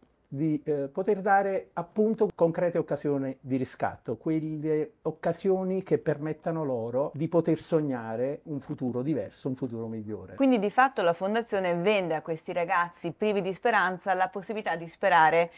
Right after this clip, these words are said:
Speaker 2: in un futuro migliore.
Speaker 1: In qualche modo sì, e lo facciamo ovviamente attraverso i nostri progetti che sono in vari ambiti. Cerchiamo appunto di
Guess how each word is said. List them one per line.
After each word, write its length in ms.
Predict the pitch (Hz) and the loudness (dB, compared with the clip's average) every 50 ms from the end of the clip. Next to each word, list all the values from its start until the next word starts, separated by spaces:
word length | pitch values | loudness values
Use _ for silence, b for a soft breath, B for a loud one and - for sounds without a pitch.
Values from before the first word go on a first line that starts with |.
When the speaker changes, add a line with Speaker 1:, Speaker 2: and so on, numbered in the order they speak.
| B B B | B B B
Speaker 2:
in 120 | - 202 196 | -2 0 0
un 80 | 190 | 0
futuro 320 | 180 - 190 202 220 214 202 | 0 -2 0 2 2 2 2
migliore. 480 | 180 175 180 196 202 180 165 156 156 160 | 2 0 0 2 4 4 4 2 2 0
Speaker 1:
In 100 | 160 165 | 0 2
qualche 340 | - 196 196 190 190 214 202 | 4 4 4 4 4 4 4
modo 320 | 208 214 233 233 208 190 | 4 2 2 4 4 2
sì, 260 | 170 - - 135 113 B B B B B | 2 2 -2 -4 -4 B B B B B
e 80 | 165 | 0
lo 100 | 156 151 | 0 2
facciamo 500 | 143 - 156 - - - 196 196 190 175 | 2 2 0 2 4 4 4 6 6 4
ovviamente 540 | 147 131 131 139 139 147 175 190 190 - 170 135 | 4 4 4 2 2 2 2 0 0 0 0 0
attraverso 540 | - - 131 131 135 143 143 - - - | 0 0 -2 0 0 -2 -2 -4 -4 -4
i 60 | 135 131 | -4 -2
nostri 320 | 127 127 - - 135 123 | -4 -6 -6 -6 -6 -4
progetti 640 | 120 123 123 120 117 139 147 147 139 143 - 131 | -2 -2 -4 -2 0 2 2 2 0 0 -2 -4
che 80 | 113 123 | -4 -4
sono 320 | - - - 139 127 127 | -4 -4 -4 -4 -2 -2
in 100 | 123 120 | -4 -4
vari 320 | 120 123 123 123 123 117 120 | -4 -4 -4 -2 -4 -4 -4
ambiti. 640 | 120 107 104 107 107 107 113 120 117 175 202 226 220 | -4 -6 -8 -10 -10 -10 -10 -10 -8 -8 -8 -8 -2
Cerchiamo 440 | - 180 160 - - 175 185 190 170 | 0 0 0 2 2 0 2 2 0
appunto 500 | 156 - - 175 175 185 170 - 170 151 | -2 -2 -4 -6 -6 -4 -2 -2 -2 0
di 320 | 135 151 170 180 180 - | 0 -2 -4 -4 -6 -10